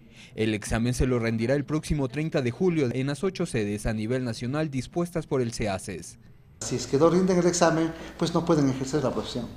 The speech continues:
Speaker 1: Según la Ley de Educación Superior, aprobar el examen de habilitación profesional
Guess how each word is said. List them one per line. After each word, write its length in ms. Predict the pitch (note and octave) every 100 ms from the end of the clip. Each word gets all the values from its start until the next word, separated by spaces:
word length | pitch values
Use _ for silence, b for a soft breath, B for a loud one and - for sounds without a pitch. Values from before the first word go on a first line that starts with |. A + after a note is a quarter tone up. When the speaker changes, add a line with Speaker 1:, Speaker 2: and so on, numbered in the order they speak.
| - - - B B
Speaker 1:
Según 360 | - B2+ B2 D#3
la 80 | E3
Ley 180 | C#3+ C#3
de 100 | C#3
Educación 500 | A#2 A2+ G#2+ B2+ A#2+
Superior, 580 | A#2+ G#2+ C3 D3 G#2+ -
aprobar 400 | B2+ C3 C#3 E3+
el 100 | F#3
examen 460 | D3 - C3 A#2 A2
de 80 | G#2+
habilitación 580 | G#2+ A2 G#2 G#2 C3+
profesional 720 | C3 B2+ A#2+ G#2 G#2+ C3 D3+